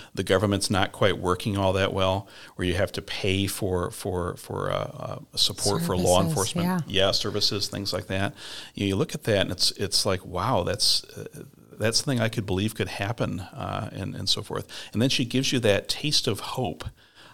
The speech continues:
Speaker 1: This is how we can avoid some of that. This is the speculative part, sure,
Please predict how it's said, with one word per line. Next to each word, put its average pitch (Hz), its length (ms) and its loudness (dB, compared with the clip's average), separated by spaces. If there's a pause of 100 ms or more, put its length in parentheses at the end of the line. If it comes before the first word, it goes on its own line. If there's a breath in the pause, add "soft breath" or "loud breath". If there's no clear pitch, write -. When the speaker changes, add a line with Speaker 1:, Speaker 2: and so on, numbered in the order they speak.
(200 loud breath)
Speaker 1:
This 101 180 0
is 107 120 4
how 107 140 6
we 95 140 2
can 95 160 -4
avoid 87 360 2
some - 200 2
of - 80 -6
that. - 420 -6
This - 220 0
is 95 140 -4
the - 80 -4
speculative 98 600 2
part, - 320 0
sure, 101 460 0